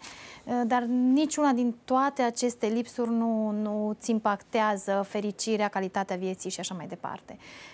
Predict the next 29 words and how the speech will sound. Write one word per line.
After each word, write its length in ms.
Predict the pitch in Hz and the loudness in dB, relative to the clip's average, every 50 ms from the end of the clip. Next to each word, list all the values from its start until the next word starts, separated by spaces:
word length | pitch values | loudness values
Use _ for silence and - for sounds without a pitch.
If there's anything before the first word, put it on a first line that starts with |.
| - - | -16 -14
Dar, 400 | - 190 202 196 196 208 220 233 | -6 -2 0 2 2 2 2 0
uh, 180 | 240 240 226 214 | 0 0 0 0
atunci 460 | 208 202 - 220 214 220 220 - - - | 0 -2 -2 -2 -2 -2 -2 -4 -6 -12
când 420 | - - 220 208 196 196 196 185 | -10 -8 -6 -4 -4 -4 -2 -2
îți 180 | 185 185 190 - | -2 -2 -2 -4
lipsește 380 | 190 - - 190 196 - - 233 | -8 -8 -6 -6 -4 -4 -4 -4
sănătatea, 880 | - - 226 220 202 - 190 175 160 - - - 180 170 175 180 202 - - - - - - | -2 -2 -2 -2 -2 0 -2 -2 -2 -2 -4 -4 -2 -2 -2 -4 -6 -8 -12 -18 -20 -18 -12
viața 420 | - 196 190 240 233 226 226 - 220 | -12 -6 0 2 2 2 2 0 -2
ta 100 | - 226 | -2 -2
este 160 | 208 - 196 | -4 -4 -6
cu 120 | - 185 | -8 -6
totul 260 | 180 - 180 - 175 | -6 -6 -6 -4 -6
schimbată 760 | 170 - - - - 165 160 156 156 113 156 - - - 156 175 | -6 -6 -8 -10 -10 -10 -8 -8 -8 -8 -10 -10 -10 -10 -8 -6
și, 720 | - - - - 214 202 202 202 190 185 190 185 190 - - - - - - - - | -6 -6 -4 -4 -4 -4 -4 -4 -4 -4 -4 -4 -6 -8 -10 -16 -20 -20 -20 -14 -6
uh, 240 | - 214 208 196 196 | -4 -2 0 0 2
nu 140 | 208 220 233 | 2 2 2
te 120 | 233 - 240 | 2 2 0
mai 160 | 202 202 202 | 0 0 0
poți 200 | - 220 220 - | -2 -4 -4 -4
bucura 300 | 202 190 - 214 208 208 | -6 -4 -2 0 0 0
de 180 | 190 196 196 - - | 0 -2 -4 -4 -6
nimic 480 | 208 196 185 180 180 202 233 220 - | -6 -4 -2 -2 0 0 0 0 0
din 160 | 190 180 175 | -4 -6 -6
ceea 140 | 185 - 170 | -6 -6 -8
ce 140 | 175 - - | -8 -8 -8
este 180 | 180 - - 185 | -8 -8 -10 -10
în 60 | 180 | -8
jurul 280 | - 180 160 139 147 - | -6 -6 -6 -6 -6 -8
tău. 280 | - 160 156 165 226 | -6 -6 -6 -6 -6